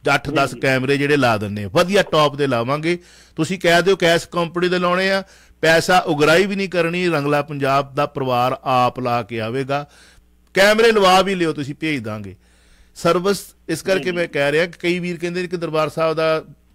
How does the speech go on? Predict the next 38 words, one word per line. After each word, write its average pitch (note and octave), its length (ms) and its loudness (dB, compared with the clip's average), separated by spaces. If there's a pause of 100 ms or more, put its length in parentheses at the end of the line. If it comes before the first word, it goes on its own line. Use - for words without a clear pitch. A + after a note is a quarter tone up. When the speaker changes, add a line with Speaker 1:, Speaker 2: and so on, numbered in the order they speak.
(140)
Speaker 1:
ਪੂਰਾ E3+ 240 0
clear F3 420 -2
ਨਹੀਂ C#3 160 -6
ਆਉਂਦਾ। G#2+ 320 -8
ਯਾਰ, C#3+ 160 -8
ਕੈਮਰੇ F3 580 0
ਇੱਦਾਂ E3+ 240 -4
ਦੇ, E3 180 -8 (480)
ਕੋਈ F3+ 100 0
channel F#3+ 460 2
ਬੰਦ F3 300 0
ਹੋ F3 140 0
ਜਾਵੇ, F3+ 200 -2
ਪਿੱਛੋਂ F#3 340 -6 (120)
channel F3+ 360 0
ਵਾਲਿਆਂ E3+ 280 2
ਦੀ E3+ 120 -6
problem D3+ 540 -4
ਹੈ, F3 60 -8
provider C#3 580 2
ਨੂੰ D3 140 -8
ਚੁੱਕ C#3+ 260 -10
ਕੇ D3 100 -6
phone C3 340 -10
ਤੇ C#3+ 160 -8 (200)
message C#3 360 -6
ਨਾ C3+ 100 -8
ਕਰਨੇ C3 300 -8
ਸ਼ੁਰੂ C3+ 200 -8
ਕਰ B2+ 220 -2
ਦਿਆ B2 140 -2
ਕਰੋ C3 200 -6
ਜੀ, C#3 100 -6
"ਫਲਾਣਾ A#2+ 360 -6
channel A#2+ 400 -6
ਨਹੀਂ B2+ 180 -6
ਆ A2+ 180 -4
ਰਿਹਾ।" C#3 220 -8